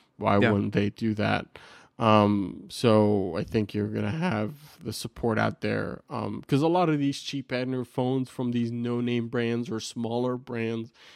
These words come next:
Speaker 1: that throw out these small, cheap Android devices, the support and the O S side, you know, they might just, you know, move on to a couple models, you know,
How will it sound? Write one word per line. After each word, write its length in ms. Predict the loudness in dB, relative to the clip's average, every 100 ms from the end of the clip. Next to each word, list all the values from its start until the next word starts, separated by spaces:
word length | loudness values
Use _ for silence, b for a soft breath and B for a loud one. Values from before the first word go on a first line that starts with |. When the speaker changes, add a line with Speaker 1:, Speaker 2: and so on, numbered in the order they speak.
| B
Speaker 1:
that 240 | -4 -4 _
throw 300 | -6 -2 -2
out 300 | -2 -4 -8
these 220 | -10 -10
small, 540 | -12 -8 -6 -6 -8 _ b b
cheap 360 | -8 -4 -4 -4
Android 420 | -4 -4 -2 -4
devices, 880 | -4 -2 2 2 0 2 2 2 -4 b b b b b b _ _
the 100 | -4
support 800 | -2 -2 -4 -6 -2 2 2 0
and 220 | -6 -6
the 100 | -6 -2
O 180 | 2 2
S 220 | 0 -4
side, 400 | -4 -2 -2 -2
you 80 | -4
know, 160 | -2
they 160 | -2 -2
might 340 | -2 -4 -6 -6
just, 380 | -6 -6 -8 -10
you 80 | -8
know, 80 |
move 320 | -6 -8 -8 -8
on 220 | -10 -12
to 200 | -14 -14
a 40 |
couple 340 | -14 -14 -12 -10
models, 580 | -8 -8 -8 -10 -12 -12
you 100 | -12
know, 160 | -12